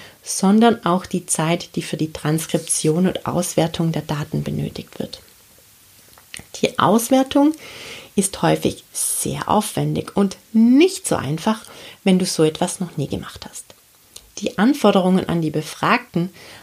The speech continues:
aber vor allem an die Forschenden, äh, wenn sie als Interviewer oder Moderatoren fungieren, sind sehr hoch. So,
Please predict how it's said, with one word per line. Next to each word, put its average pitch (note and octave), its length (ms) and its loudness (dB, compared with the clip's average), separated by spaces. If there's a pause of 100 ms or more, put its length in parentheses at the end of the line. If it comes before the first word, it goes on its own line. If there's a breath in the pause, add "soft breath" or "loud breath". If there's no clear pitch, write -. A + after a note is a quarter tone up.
(120)
aber F3 220 2
vor - 200 -10
allem F#3 260 0
an F3 120 0
die E3 80 -2
Forschenden, F3+ 760 2 (800 loud breath)
äh, F3+ 220 -2
wenn F3 200 0
sie - 140 -2
als D#3+ 200 -2
Interviewer F#3+ 680 2
oder F3+ 200 -2 (300)
Moderatoren F3 680 2
fungieren, F3 640 -2
sind - 360 -4
sehr - 280 -16
hoch. - 300 -18 (1400 loud breath)
So, - 440 2